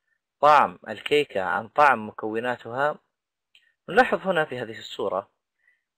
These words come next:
مكونات الكيك، فنلاحظ هنا بيض، كاكاو،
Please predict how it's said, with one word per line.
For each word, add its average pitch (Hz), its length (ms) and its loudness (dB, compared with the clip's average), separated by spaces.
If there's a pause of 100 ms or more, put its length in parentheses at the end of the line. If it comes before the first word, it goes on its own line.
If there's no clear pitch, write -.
(180)
مكونات 151 800 -2 (1200)
الكيك، - 500 -8
فنلاحظ 185 420 2
هنا 143 520 0 (1000)
بيض، 127 360 2 (420)
كاكاو، 127 640 2